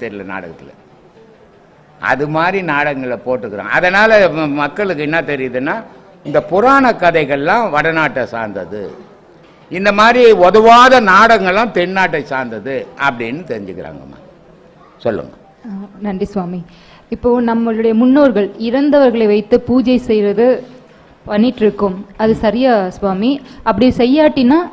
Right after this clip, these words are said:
Speaker 2: நமக்கு ஏதாவது சாபம் உண்டாகுமா?
Speaker 1: ஒரு ப்ராப்ளமும் வராது, ஆனா செய்யணும். ஏன் செய்யணும்? கல்யாணம் ஆயிடுச்சா உங்களுக்கு?
Speaker 2: ஆ.
Speaker 1: குழந்தைங்க இருக்குதா?
Speaker 2: ம்.
Speaker 1: எத்தனை குழந்தைங்க இருக்குது?
Speaker 2: ஒரு குழந்தை.
Speaker 1: ஒரு குழந்தை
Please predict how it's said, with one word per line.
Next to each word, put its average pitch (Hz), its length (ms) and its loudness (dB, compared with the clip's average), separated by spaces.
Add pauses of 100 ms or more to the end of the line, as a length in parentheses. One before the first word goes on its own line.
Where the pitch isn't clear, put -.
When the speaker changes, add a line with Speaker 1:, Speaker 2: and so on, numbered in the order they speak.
(160)
Speaker 2:
நமக்கு 226 300 -2
ஏதாவது 226 200 0 (100)
சாபம் 208 380 0
உண்டாகுமா? 190 440 -2 (140)
Speaker 1:
ஒரு 135 140 2 (100)
ப்ராப்ளமும் 135 580 2
வராது, 95 320 -2 (1400)
ஆனா 156 180 6 (120)
செய்யணும். 110 360 -2 (1700)
ஏன் 143 220 4
செய்யணும்? 139 480 2 (1600)
கல்யாணம் 135 280 2
ஆயிடுச்சா 117 280 -4
உங்களுக்கு? 107 320 -6 (240)
Speaker 2:
ஆ. 196 60 -2 (380)
Speaker 1:
குழந்தைங்க 131 320 0
இருக்குதா? 107 300 -4 (300)
Speaker 2:
ம். 196 100 -12 (260)
Speaker 1:
எத்தனை 139 260 -2
குழந்தைங்க 98 280 -2
இருக்குது? 76 280 -12
Speaker 2:
ஒரு 196 180 -10
குழந்தை. 175 340 -12 (140)
Speaker 1:
ஒரு 214 180 0
குழந்தை 98 280 0